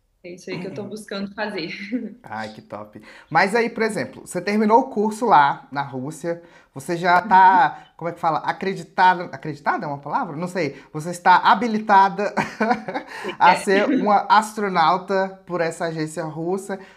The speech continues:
Speaker 2: Qual seria o próximo passo? Da-, c-, você já tá
Speaker 1: É, na
Speaker 2: pronta pra ir pro
Speaker 1: verdade
Speaker 2: espaço?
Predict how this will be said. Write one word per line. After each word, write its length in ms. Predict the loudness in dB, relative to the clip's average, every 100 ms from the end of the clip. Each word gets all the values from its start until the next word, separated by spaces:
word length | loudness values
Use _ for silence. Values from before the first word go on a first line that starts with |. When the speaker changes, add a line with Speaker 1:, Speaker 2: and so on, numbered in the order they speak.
| _
Speaker 2:
Qual 160 | 4 4
seria 240 | 2 -4
o 40 |
próximo 520 | -4 -2 -2 -2 -10 0
passo? 640 | 0 0 -8 -14 -16 -18 _ _
Da-, 240 | -2 -2
c-, 200 | -2 -8
você 140 | -4 -2
já 120 | 0
tá 140 | 0
Speaker 1:
É, 40 | 2
na 40 | 2
Speaker 2:
pronta 220 | 2 2
pra 160 | 2 2
ir 20 |
pro 80 | -2
Speaker 1:
verdade 120 | -2
Speaker 2:
espaço? 480 | 2 2 0 -10